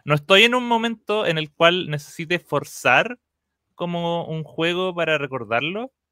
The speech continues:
sino que si siento que, finalmente, es, si siento que en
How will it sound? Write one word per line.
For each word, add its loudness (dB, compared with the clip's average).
sino -6
que -2
si -18
siento -4
que, 0
finalmente, 0
es, -2
si -14
siento -2
que 2
en -4